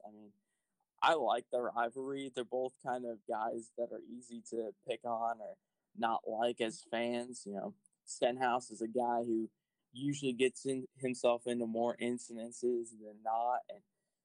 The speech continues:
you know, he's, he's kind of a villain. You know, every, I notice every time he's, like,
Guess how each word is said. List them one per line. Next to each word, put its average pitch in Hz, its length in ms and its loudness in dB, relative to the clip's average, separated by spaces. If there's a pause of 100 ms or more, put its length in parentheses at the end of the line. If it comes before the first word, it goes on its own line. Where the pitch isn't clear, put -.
(240)
you 113 80 0
know, 117 200 4
he's, 120 300 -4
he's 135 180 -8
kind 135 220 4
of 120 80 -2
a 120 80 4
villain. 120 520 2
You 113 100 2
know, 107 180 -2
every, 123 320 2 (320)
I 120 80 8
notice 120 480 2
every 127 220 2
time 123 360 2
he's, 123 240 -2
like, 113 300 2